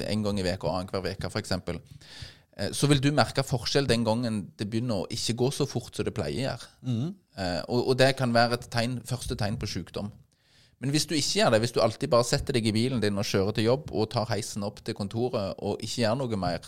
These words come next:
Speaker 1: så vil det ta lengre tid før du kan, kan oppdage det. Så, så, ehm,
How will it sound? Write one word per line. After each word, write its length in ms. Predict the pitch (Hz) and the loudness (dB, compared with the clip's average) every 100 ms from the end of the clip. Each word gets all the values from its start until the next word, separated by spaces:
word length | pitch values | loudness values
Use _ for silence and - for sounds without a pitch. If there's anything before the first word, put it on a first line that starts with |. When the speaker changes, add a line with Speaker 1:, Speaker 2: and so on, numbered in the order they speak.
| - | -16
Speaker 1:
så 180 | - | -8
vil 140 | 117 117 | -4 -4
det 60 | 123 | 0
ta 80 | 127 | 0
lengre 300 | 117 143 117 | 0 0 -4
tid 220 | - 117 | -4 -6
før 240 | - 110 113 | -2 -4 -2
du 100 | 107 95 - - _ _ _ _ | -2 -4 -6 -12 _ _ _ _
kan, 160 | 123 - | -4 -2
kan 160 | 117 101 | -2 -2
oppdage 400 | 92 - 113 92 | -2 -4 -2 -2
det. 120 | 85 73 | -4 -4
Så, 180 | 120 - | -6 -4
så, 200 | - 131 - - _ _ _ _ _ _ | -2 -4 -4 -20 _ _ _ _ _ _
ehm, 280 | 113 113 113 | -2 0 0